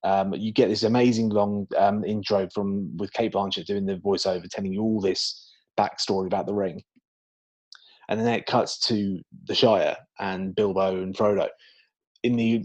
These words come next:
original theatrical cut, it just cuts straight to Frodo, sat under a tree reading the book, and then he meets up with Gandalf, and they have this whole long conversation between him and Gandalf, and that's your introduction to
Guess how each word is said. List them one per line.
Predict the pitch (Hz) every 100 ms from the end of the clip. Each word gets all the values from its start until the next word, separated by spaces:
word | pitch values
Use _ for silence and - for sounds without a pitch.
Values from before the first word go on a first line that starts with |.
| -
original | 120 123 117
theatrical | 104 123 139 - 98
cut, | - 85
it | 98
just | 101 - -
cuts | 117 - -
straight | 120 -
to | -
Frodo, | 120 110 98 90 92
sat | - 104
under | 85 98 101
a | 95
tree | - 95
reading | 95 95 90
the |
book, | 98 87 85 -
and | 104
then | 98
he | 98
meets | 95 101 -
up | -
with | -
Gandalf, | 117 110 113 110
and | -
they | 98
have | 98 98
this | 101
whole | - 117 110
long | 110 104 101 98 _ _ _ _ _ _ -
conversation | 123 101 127 117 - -
between | - 98
him | 101 101
and | 101
Gandalf, | 104 95 90
and | 95 107
that's | 95 -
your | 110 92
introduction | 98 95 104 - 98 92 -
to | 98 92